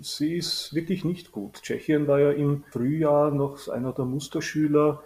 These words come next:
was den erfolgreichen Kampf gegen das Coronavirus betrifft. Dann wurden im Sommer doch weitgehende Lockerungen erlassen. Kritiker haben der Regierung von Premierminister Andrej Babiš vorgeworfen, dass er das auch mit Blick auf die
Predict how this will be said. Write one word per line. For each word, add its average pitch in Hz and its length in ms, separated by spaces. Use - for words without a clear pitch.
was - 760
den 123 140
erfolgreichen 123 580
Kampf - 420
gegen 123 500
das - 180
Coronavirus 127 680
betrifft. 131 580
Dann 113 240
wurden 123 220
im 120 120
Sommer 131 840
doch - 280
weitgehende 131 600
Lockerungen 131 920
erlassen. 123 800
Kritiker 135 520
haben 123 320
der 120 460
Regierung 127 560
von 127 160
Premierminister 120 640
Andrej 117 180
Babiš 110 380
vorgeworfen, 120 800
dass 123 180
er 117 60
das 107 220
auch 110 260
mit 123 180
Blick - 260
auf 113 360
die 113 180